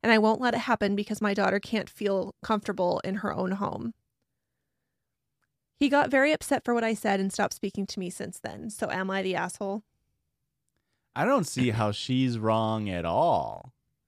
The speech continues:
Speaker 2: Unless she's omitting that, like, she did something real bad to the <laughs> babysitter. It sounds like he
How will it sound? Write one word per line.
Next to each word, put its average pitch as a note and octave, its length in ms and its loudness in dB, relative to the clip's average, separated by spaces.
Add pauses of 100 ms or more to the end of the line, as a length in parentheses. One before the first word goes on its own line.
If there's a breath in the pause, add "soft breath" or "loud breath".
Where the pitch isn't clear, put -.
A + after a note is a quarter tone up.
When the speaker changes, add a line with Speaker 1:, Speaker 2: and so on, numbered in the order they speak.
(240)
Speaker 2:
Unless E3 320 4
she's D#3 280 4
omitting B2+ 480 4
that, A2+ 140 0
like, G2 240 -2 (280)
she A2 180 -4
did F#2 220 -4
something F2+ 500 -6
real F2+ 200 -2
bad F2 320 -4
to G2+ 60 -6
the A#2+ 180 -2 (100)
<laughs> - 120 -20
babysitter. D3+ 460 0 (360 soft breath)
It D3 120 2
sounds A#3 380 4
like B2+ 260 6 (400)
he D3+ 300 -2